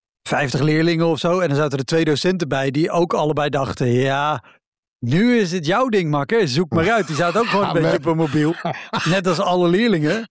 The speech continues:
Speaker 2: Ja.
Speaker 1: Ik stond te spelen, dat ik naast me hoorde ik allemaal racegeluiden. Gewoon allemaal gastjes van dertien die, die zaten te
Speaker 2: Dat
Speaker 1: gamen
Speaker 2: is
Speaker 1: op hun mobiel.
Speaker 2: <laughs> Ja.
Speaker 1: En, en overigens, wat, wat ik weet dat jij zeker die eerste shows had je een hele slechte plek.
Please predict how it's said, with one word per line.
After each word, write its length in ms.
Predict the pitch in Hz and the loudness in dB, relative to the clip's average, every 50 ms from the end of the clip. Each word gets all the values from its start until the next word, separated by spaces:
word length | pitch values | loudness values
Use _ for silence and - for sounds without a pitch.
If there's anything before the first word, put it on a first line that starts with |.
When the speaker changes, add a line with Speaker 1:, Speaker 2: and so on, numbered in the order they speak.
| _ _ | _ _
Speaker 2:
Ja. 240 | 180 143 117 92 87 | 0 0 0 0 -2
Speaker 1:
Ik 120 | - 202 - | -4 -4 -2
stond 180 | - 247 240 | 0 0 0
te 80 | 190 190 | 0 -2
spelen, 340 | - - 196 214 233 220 190 | 0 0 0 2 2 2 2
dat 100 | 185 175 | 2 0
ik 80 | 170 | 0
naast 300 | 156 165 180 208 226 165 | -2 -2 -2 -2 -2 -2
me 60 | 180 175 | -2 0
hoorde 220 | 160 175 185 - | 0 2 2 2
ik 80 | - 202 | 2 0
allemaal 240 | 185 165 165 156 | 0 0 0 0
racegeluiden. 640 | 147 175 220 262 214 - - 190 202 175 160 151 147 135 | 2 2 0 0 -2 -2 -2 -2 0 0 2 0 0 0
Gewoon 140 | 165 185 | 0 0
allemaal 200 | 196 190 170 120 - | 0 -2 -2 -2 -2
gastjes 280 | 196 190 - 185 165 | -2 -2 -2 -2 -2
van 140 | 123 151 147 | -2 -2 0
dertien 380 | 139 160 180 165 196 175 147 143 | 0 0 0 0 0 -2 0 0
die, 200 | 151 160 160 143 | 0 0 -2 -2
die 140 | 135 170 147 | -2 -2 0
zaten 260 | 165 165 160 147 143 | 0 0 0 -2 0
te 80 | 143 151 | 0 2
Speaker 2:
Dat 140 | 143 - 202 | 2 2 2
Speaker 1:
gamen 140 | 208 185 175 | 2 2 0
Speaker 2:
is 60 | 165 | 0
Speaker 1:
op 60 | 151 | 0
hun 120 | 156 175 160 | 0 0 0
mobiel. 480 | 160 165 156 180 226 220 202 170 147 - - - - - - | 0 0 2 2 2 2 2 0 -2 -4 -10 -16 -20 -8 -6
Speaker 2:
<laughs> 140 | 175 170 - - - - - - - - - - 143 - - - - - - - - - | -6 -6 -6 -8 -6 -6 -6 -6 -6 -8 -6 -6 -6 -6 -8 -8 -6 -4 -4 -4 -4 -4
Ja. 300 | - - 156 135 113 95 | -2 0 0 2 2 0
Speaker 1:
En, 160 | 95 185 113 | 0 -2 -2
en 180 | - 208 196 208 | -2 -2 0 0
overigens, 440 | 180 196 202 190 190 196 190 151 143 | 0 0 2 2 2 0 0 0 -2
wat, 140 | 151 156 147 156 | -4 -4 -4 -2
wat 180 | 151 147 143 | -4 -2 -2
ik 100 | 156 143 | 0 0
weet 160 | 143 170 170 156 | 2 2 2 2
dat 100 | 156 135 | 0 0
jij 140 | 160 151 | 0 2
zeker 260 | 131 156 180 165 165 151 | 2 2 2 2 0 0
die 120 | 156 170 | 2 2
eerste 200 | 180 170 143 160 | 2 2 0 0
shows 260 | 127 160 151 139 135 | 0 2 0 0 0
had 180 | - 139 147 123 | -2 -2 -2 0
je 60 | 147 | 2
een 60 | 147 | 2
hele 120 | 151 147 127 | 2 2 0
slechte 320 | - - 156 135 - - | 0 -2 -2 -2 -4 -2
plek. 500 | - 165 180 202 - - - - - | 0 0 2 2 0 -4 -12 -18 -20